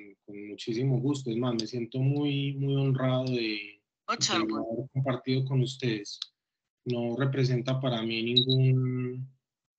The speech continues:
Speaker 1: al contrario, o sea, realmente estoy muy contento y es difícil también, Felipe,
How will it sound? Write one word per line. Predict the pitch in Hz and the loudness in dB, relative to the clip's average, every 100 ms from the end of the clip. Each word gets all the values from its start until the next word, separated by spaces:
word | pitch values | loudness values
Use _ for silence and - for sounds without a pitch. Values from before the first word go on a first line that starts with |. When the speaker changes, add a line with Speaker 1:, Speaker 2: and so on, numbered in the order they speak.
| - _ _ | -20 _ _
Speaker 1:
al | 120 120 | -6 -2
contrario, | 127 117 139 131 110 | 0 2 4 6 4
o | |
sea, | 107 113 104 | 0 -4 -6
realmente | 107 110 135 135 | -6 -2 2 2
estoy | 139 - 139 | 0 -4 -2
muy | 139 | -2
contento | 135 135 135 165 170 165 | 0 0 2 4 4 4
y | 135 | 6
es | 131 | 4
difícil | 147 143 170 156 156 | 2 4 4 4 2
también, | 135 127 120 123 123 120 | 2 0 0 0 -2 -2
Felipe, | 151 147 147 135 147 143 | 0 4 4 2 -2 -4